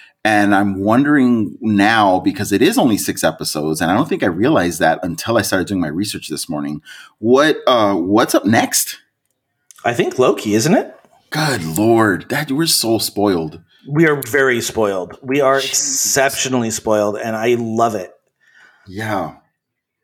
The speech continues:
Speaker 1: Yeah. This,
Speaker 2: Like,
Speaker 1: and,
Speaker 2: it
Speaker 1: and I'm rewatching the M C U right now. <laughs>
Speaker 2: I, I wish I could go back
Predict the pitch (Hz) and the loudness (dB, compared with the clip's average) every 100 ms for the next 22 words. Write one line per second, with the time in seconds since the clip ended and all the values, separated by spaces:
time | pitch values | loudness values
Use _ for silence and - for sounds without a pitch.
0 | _ _ _ 95 92 76 - _ 107 170 | _ _ _ -8 -6 -8 -14 _ -8 -6
1 | - 135 147 180 220 220 190 180 170 151 | 0 0 2 2 2 2 2 2 4 2
2 | 151 143 131 127 127 120 113 107 - - | 0 0 0 0 -2 0 2 0 -2 -2
3 | - - - 254 - - - - - - | -2 -2 -4 -4 -4 -6 -10 -12 -16 -18
4 | _ 160 202 240 170 170 160 151 214 226 | _ 2 2 2 0 0 0 2 2 2
5 | - 190 196 180 156 156 147 131 127 139 | 0 0 0 -2 2 2 2 2 2 0
6 | - - | -4 -12